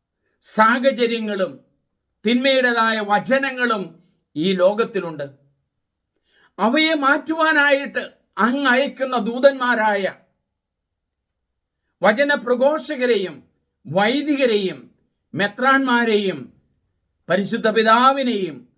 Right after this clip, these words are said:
സമൃദ്ധമായി അനുഗ്രഹിക്കണമേ. ഈ അവസരത്തില് ലോകത്തിലുള്ള എല്ലാ നേതാക്കന്മാരെയും ഞങ്ങൾ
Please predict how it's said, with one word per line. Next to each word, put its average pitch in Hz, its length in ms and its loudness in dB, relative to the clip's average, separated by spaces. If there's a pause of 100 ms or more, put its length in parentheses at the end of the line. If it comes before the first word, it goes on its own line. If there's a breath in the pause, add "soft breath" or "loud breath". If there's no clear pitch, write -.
(340)
സമൃദ്ധമായി 214 800 -2
അനുഗ്രഹിക്കണമേ. 180 840 -4 (1400)
ഈ 190 120 2
അവസരത്തില് 247 640 0 (540)
ലോകത്തിലുള്ള 240 540 -2
എല്ലാ 247 140 -2 (100)
നേതാക്കന്മാരെയും 254 880 -2
ഞങ്ങൾ 226 180 -8